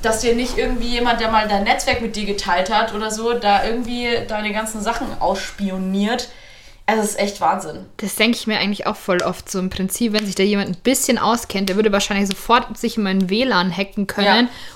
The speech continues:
Speaker 2: und dann würde der genau sehen, wo ich überall rumsurf. Also ich
Speaker 1: Ja,
Speaker 2: mache
Speaker 1: also
Speaker 2: jetzt
Speaker 1: wenn
Speaker 2: nichts
Speaker 1: du, wenn du halt
Speaker 2: Verbotenes,
Speaker 1: so eine
Speaker 2: aber
Speaker 1: Ge-, keine Ahnung, wenn du jetzt irgendwie mal bei dem auf, ke-, mit demselben Google-Konto oder so warst und das ist noch angemeldet,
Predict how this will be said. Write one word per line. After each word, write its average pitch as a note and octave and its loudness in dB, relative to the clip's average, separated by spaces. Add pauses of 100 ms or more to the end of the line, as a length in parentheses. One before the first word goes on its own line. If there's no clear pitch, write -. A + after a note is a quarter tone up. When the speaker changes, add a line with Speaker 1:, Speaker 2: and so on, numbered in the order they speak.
Speaker 2:
und A#3+ 4
dann G#3+ 6
würde A#3+ 6
der A3 6
genau A3 6
sehen, A#3+ 6
wo A3 0
ich G#3 -2
überall G#3+ 0 (240)
rumsurf. F3+ 2 (180)
Also F#3+ 2
ich G3+ 4
Speaker 1:
Ja, A3+ 8
Speaker 2:
mache A3 8 (100)
Speaker 1:
also - 4
Speaker 2:
jetzt G3+ 4
Speaker 1:
wenn A#3+ 8
Speaker 2:
nichts - 2
Speaker 1:
du, G3 2
wenn A#3+ 4
du - 8
halt G3+ 8
Speaker 2:
Verbotenes, F#3 4
Speaker 1:
so - 2
eine E3 0
Speaker 2:
aber E3+ -4
Speaker 1:
Ge-, - 0
keine G3+ 4
Ahnung, C4 4
wenn G3 -2
du G3+ 0
jetzt G3+ -2
irgendwie G#3+ -6
mal G3 2
bei F#3+ -2
dem F#3 -6
auf, - -4 (240)
ke-, G3 -4
mit F#3 -8
demselben F#3 0
Google-Konto B3+ -2
oder B3 -2
so A#3+ -8
warst B3+ 4
und G3 -6
das G3 -8
ist - -8
noch G3 -6
angemeldet, A3+ -2